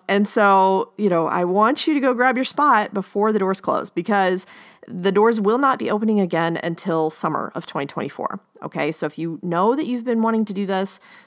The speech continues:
this is your shot. This is your chance, okay? I don't want you to have fomo or, or have regrets, okay? So that's my reminder for you. <laughs>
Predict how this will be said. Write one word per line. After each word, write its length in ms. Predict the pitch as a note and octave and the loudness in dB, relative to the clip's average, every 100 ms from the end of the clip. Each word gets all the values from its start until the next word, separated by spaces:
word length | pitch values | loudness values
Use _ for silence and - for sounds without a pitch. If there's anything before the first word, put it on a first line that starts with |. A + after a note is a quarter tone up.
| _ | _
this 160 | F#3+ | -6
is 140 | G#3+ G#3+ | -4 -2
your 80 | B3 | -2
shot. 420 | D#4 D#4 A3+ - | 2 4 2 0
This 160 | G3 | -4
is 80 | G3+ | -2
your 80 | G3 | -4
chance, 380 | F#3+ - - - | -4 -10 -10 -14
okay? 260 | - E3 | -8 -6
I 60 | E3 | -4
don't 140 | D#3+ | -6
want 180 | - - | -8 -8
you 80 | E3 | -4
to 180 | D#3 D#3+ - - _ | -4 -4 -8 -20 _
have 160 | - D#3+ | -6 -2
fomo 840 | G#3 G#3+ G3+ G3+ G3 G3 G3 F#3 | 2 4 6 6 6 6 2 0
or, 520 | E3+ E3 D#3+ D#3+ C#3 - | 0 2 2 2 0 0
or 180 | E3+ F3+ | 0 2
have 160 | E3 | 2
regrets, 480 | G3 F#3+ G#3 - - | 2 4 4 2 -2
okay? 460 | - - F3+ G#3 C#4+ - - | -4 0 2 2 -2 -12 -16
So 200 | - F3+ | -2 2
that's 200 | F#3 G3 | 2 2
my 100 | A#3 | 4
reminder 400 | B3+ C4 G#3 F3+ | 4 6 6 4
for 120 | E3 E2+ | 0 -4
you. 240 | C#2+ A3 - C#4+ - C4+ - | -8 -10 -2 -2 0 -2 -2
<laughs> 140 | D#4 | -2